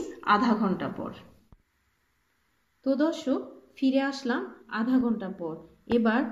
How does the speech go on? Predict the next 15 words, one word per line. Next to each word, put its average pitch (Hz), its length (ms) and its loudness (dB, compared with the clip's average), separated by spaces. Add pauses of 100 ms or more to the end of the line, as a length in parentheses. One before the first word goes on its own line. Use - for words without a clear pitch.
(280)
চালের 226 380 4
গুঁড়ার 262 280 6 (180)
এই 208 80 4 (100)
মিশ্রণটাকে 269 720 0 (200)
আমি 208 200 6
একটা - 220 -4
স্টেইনারে 240 580 10
নিয়ে 254 260 8 (320)
ভালো 226 300 8 (140)
করে 208 200 8 (420)
ছেঁকে 254 400 8
নিব। - 160 2 (760)
তো 254 60 2 (140)
দর্শক, 277 360 4 (360)
আমি 233 120 8